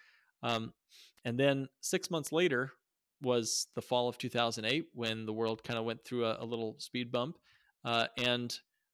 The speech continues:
I, I was looking at my photos a little later in the year, and I, I was like, "What's different about the, the s-, the photos from, you know, m-,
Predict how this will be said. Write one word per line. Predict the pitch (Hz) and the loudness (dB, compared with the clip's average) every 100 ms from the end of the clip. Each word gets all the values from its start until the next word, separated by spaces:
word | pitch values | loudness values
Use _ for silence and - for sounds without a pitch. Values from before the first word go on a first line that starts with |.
| _ - | _ 2
I, | 123 123 - | 2 2 -4
I | |
was | 120 | -2
looking | 147 196 254 | -2 2 2
at | |
my | 180 147 | 2 2
photos | 185 233 175 131 | 4 6 6 4
a | 139 | 2
little | 135 127 | 2 4
later | 131 151 143 | 4 4 4
in | 131 | 2
the | |
year, | 120 139 165 | 2 4 6
and | 127 | 4
I, | 123 127 - 127 | 2 -2 -6 -2
I | 127 | -2
was | 127 | 2
like, | 151 131 | 0 2
"What's | 214 - | -2 -2
different | - 190 226 240 202 - | 0 0 2 2 0 -2
about | 135 139 139 - _ _ 127 | 0 2 2 0 _ _ -2
the, | 131 127 123 120 _ _ _ - | 2 4 4 2 _ _ _ -2
the | 123 | -2
s-, | - - - | -2 -8 -6
the | 123 | -4
photos | 110 - 185 190 123 117 | -2 4 6 6 6 2
from, | - 127 117 113 110 _ - _ - | 2 2 2 -4 -8 _ -20 _ -6
you | 120 | -4
know, | |
m-, | 113 113 | -2 -4